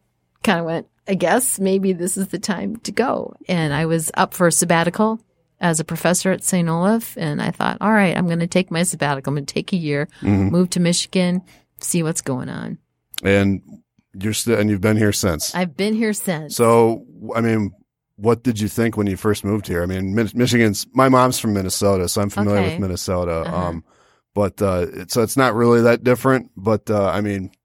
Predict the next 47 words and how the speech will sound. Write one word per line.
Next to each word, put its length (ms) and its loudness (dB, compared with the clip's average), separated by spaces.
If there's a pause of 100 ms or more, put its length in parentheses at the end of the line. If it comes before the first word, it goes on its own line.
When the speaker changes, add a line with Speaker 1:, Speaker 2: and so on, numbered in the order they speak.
(140)
Speaker 2:
Michigan's 480 0
definitely 440 2
more 220 0
crowded, 500 0
I 120 -2
would 180 -4
say. 380 -2
Speaker 1:
<laughs> 40 0 (460)
Speaker 2:
Uh, 280 -2
so, 180 -2
I 60 0
mean, 180 0
what, 120 4
Speaker 1:
Yeah. 120 -6
Speaker 2:
just 200 2
what 160 4
was 160 4
it 60 4
like 240 2
moving 260 0
here, 240 -6 (160)
you 100 -6
know? 160 -2 (280)
Speaker 1:
Um, 360 0
it 140 -4
was 160 0
hard 320 2
leaving, 480 -2 (160)
you 100 -4
know, 360 -2
family 440 0
and 100 -2
friends 440 -2
and 160 0
a 80 -4
career. 580 -6 (360)
Um, 540 -6 (140)
but 220 2
it 80 0
was 140 2
also 320 2
a 40 -4
great 200 0
opportunity 540 -2
to 100 -6
kinda 280 -4
reset. 600 -4